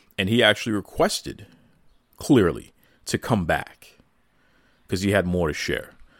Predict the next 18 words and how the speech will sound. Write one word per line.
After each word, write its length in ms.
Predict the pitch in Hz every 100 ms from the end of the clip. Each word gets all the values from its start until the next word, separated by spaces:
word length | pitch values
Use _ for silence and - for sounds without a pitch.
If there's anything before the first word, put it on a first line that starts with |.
| _ _
So, 500 | - - 78 71 - - _ _ _ _ -
you 120 | 107
know, 180 | 85 78
if 120 | -
he 60 | 80
still 240 | - 101
wants 200 | 101 -
to 80 | 95
do 200 | 107 101
that, 240 | 95 107
he, 140 | 98 82
he's 340 | 85 85 76
more 220 | 90 95
than 120 | 95
welcome 300 | 90 95 -
to 100 | 90
do 180 | 98 135
that. 220 | - -